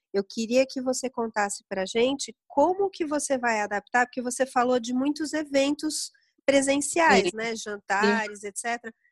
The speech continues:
Speaker 2: Sim.
Speaker 1: Como que vai ser essa realidade agora pra campanha do agasalho dentro desse cenário de pandemia?
Speaker 2: Isso, então, essa pergunta sua é extremamente importante, extremamente relevante, porque a gente teve que se reinventar.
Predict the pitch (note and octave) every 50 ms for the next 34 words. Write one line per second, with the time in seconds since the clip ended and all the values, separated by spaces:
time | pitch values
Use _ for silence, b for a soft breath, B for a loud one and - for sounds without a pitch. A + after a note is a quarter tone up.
0 | - G3+ - F#3+ F3+ F#3 D4 F4+ A4 - A#4+ - - F#4+ F4 E4 D#4 D4+ - C#4+
1 | C4 C4+ - - B3 A#3+ A3+ B3 A#3+ A3 A3 G#3+ G3+ A3 G#3+ G3+ G#3 G#3 G#3 G3+
2 | G3+ G#3+ G#3+ - - G#3 G#3 G3+ G3 G3+ G3+ G3 G3 F#3+ - - A3+ B3+ - C#4
3 | C4 B3+ - B3 A#3 A3+ A3 G#3 G#3 G3+ G3 F#3+ F#3+ G3+ A3 A#3 B3+ D4 D4+ C#4
4 | A#3 - _ _ _ _ _ _ - G3+ A3+ A#3 A#3 B3+ C#4+ D4 C4 C4+ C#4 C4+
5 | - - - - C4+ C4 B3+ A#3+ A#3 A#3 B3 A#3+ C4+ C4 - C4 C4 C4+ C#4 C4
6 | A#3 F#3 D#3+ D#3 C#3+ E3+ F3+ _ _ _ _ _ _ _ _ - G#3 G#3+ G#3 G3
7 | F#3 - - F#3+ F#3+ F#3+ - F#3 E3+ D#3+ D#3+ D#3 - - F3 - - A#3+ - C4
8 | A#3 A3 A3+ - G#3+ G#3+ G#3+ - A3 G#3+ A3 A3 - A3+ A#3 A#3+ A#3+ A#3 A3+ -
9 | - A3+ A3 - G#3 G3+ G3+ - - F3 F3 F3 F#3 G3 - - G3 F#3+ - G#3+
10 | G3+ G#3 G#3 G3 G#3 - - G3 G3 G3 G3+ G#3 G#3+ F3+ E3+ F3+ F3+ F#3 F#3 F3+
11 | - _ - G3 - - G3+ F#3+ F#3+ F#3+ G3 G3 G3 - - G3+ G3 F#3+ G3 -
12 | - - - G3+ F#3+ F#3+ G3 G3+ G#3 G3+ F#3+ G#3+ A3 A3+ A3+ - - - D#3+ D3+